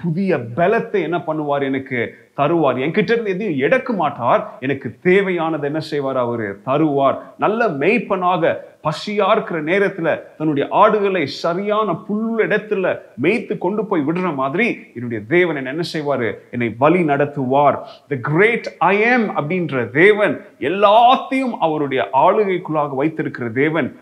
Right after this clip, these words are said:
என் பட்சத்துல இருக்கும் பொழுது எனக்கு என்ன கிடையாது? பயம் கிடையாது. சாவை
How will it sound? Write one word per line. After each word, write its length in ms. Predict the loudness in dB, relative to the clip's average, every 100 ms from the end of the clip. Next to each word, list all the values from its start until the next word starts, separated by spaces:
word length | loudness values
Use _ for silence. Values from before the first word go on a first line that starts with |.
| -8
என் 220 | -6 -4
பட்சத்துல 500 | -6 -4 -6 -2 0
இருக்கும் 240 | 0 0
பொழுது 220 | -2 -2 -2
எனக்கு 240 | -4 -4
என்ன 100 | -4
கிடையாது? 480 | -2 -2 -2 -2 -4
பயம் 300 | -4 -4 -6
கிடையாது. 680 | -8 -6 -6 -2 -2 -4 -10
சாவை 480 | -18 -2 4 4 4